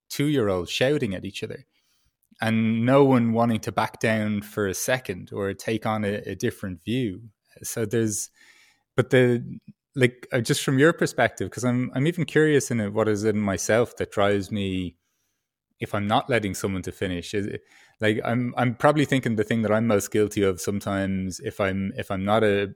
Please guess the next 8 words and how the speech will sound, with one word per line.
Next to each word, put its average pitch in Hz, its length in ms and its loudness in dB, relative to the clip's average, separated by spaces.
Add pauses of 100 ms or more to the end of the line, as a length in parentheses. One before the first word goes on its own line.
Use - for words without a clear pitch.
appreciating 107 800 0
that 92 160 2
or 92 100 0
letting 101 240 0
somebody 101 300 -2
else 92 180 0
finish 110 340 -4
is 95 240 -4